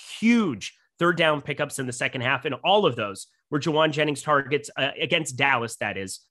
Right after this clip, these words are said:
uh, not against Green Bay, where he only had the two targets, one catch, six yards. But, uh, you're going from that ridiculous situation that you had in Green Bay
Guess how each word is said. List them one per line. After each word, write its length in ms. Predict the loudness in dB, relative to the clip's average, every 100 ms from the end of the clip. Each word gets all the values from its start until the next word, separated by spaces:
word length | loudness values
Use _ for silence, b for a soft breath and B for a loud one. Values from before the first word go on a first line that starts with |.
| -6
uh, 120 | -4
not 200 | 0 0
against 240 | 0 -4 -4
Green 180 | -6
Bay, 180 | -2 -4
where 140 | -4 -6
he 60 | -8
only 160 | -6
had 160 | -6 -8
the 60 | -10
two 180 | -12
targets, 400 | -8 -6 -6 -10
one 200 | -10 -10
catch, 320 | -8 -8 -8 -12
six 220 | -14 -10
yards. 320 | -6 -6 -10 _ _ _ _
But, 240 | 0 0 -2 -6
uh, 60 | -4
you're 220 | -2 0
going 220 | 2 0
from 180 | 0 0
that 240 | 0 -2
ridiculous 680 | -4 -4 -2 -2 -2 -4 -4
situation 580 | -8 -8 -6 -6 -6 -8
that 180 | -6
you 80 | -4
had 240 | 0 0 -2
in 100 | -6
Green 280 | -6 -6
Bay 400 | -4 -2 -2 -4